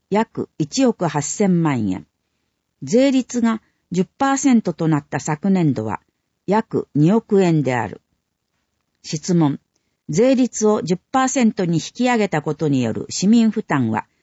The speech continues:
二億円であることを注視すべきである。負担軽減のため、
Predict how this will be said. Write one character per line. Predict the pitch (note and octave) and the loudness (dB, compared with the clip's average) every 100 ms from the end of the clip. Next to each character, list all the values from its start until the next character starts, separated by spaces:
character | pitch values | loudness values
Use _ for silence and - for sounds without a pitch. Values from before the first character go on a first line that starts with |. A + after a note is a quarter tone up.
| _ - | _ 0
二 | B3 A3 | 4 4
億 | C4+ - | 2 0
円 | B3+ A#3+ | 2 4
で | A3+ - | 2 0
あ | A3 | -2
る | G3 | -2
こ | D#3+ | -4
と | C#3+ D3+ | -4 -2
を | A#2+ | -2
注 | - B3+ | 0 -2
視 | A3 E3+ | -2 -4
す | - | -2
べ | D3 | -2
き | C#3+ C3 | -2 -6
で | F#2+ | -8
あ | A#2+ | -8
る。 | B2 - _ _ _ _ _ | -12 -16 _ _ _ _ _
負 | |
担 | A3+ A3 | 0 0
軽 | G#3+ G#3 G3 | 2 2 2
減 | F#3 F3+ | 2 2
の | E3+ | 0
た | D#3+ C#3+ | 0 0
め、 | C#3+ - | -2 -2